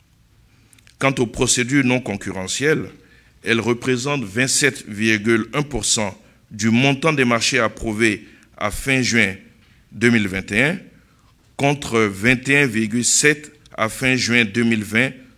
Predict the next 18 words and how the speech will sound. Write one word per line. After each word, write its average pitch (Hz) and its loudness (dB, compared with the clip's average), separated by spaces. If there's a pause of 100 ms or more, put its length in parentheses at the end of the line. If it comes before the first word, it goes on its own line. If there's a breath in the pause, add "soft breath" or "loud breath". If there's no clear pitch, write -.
soit 110 0
une 113 2
hausse 123 -6
de 98 -10
cinq 127 -6
virgule 104 -8
neuf 104 -8
points. - -20 (1700 soft breath)
La 104 2
part 151 6
des 147 4
marchés 139 0
attribués 120 2
aux 104 -4
petites 117 -6
et 117 -2
moyennes 107 -2
entreprises 104 -8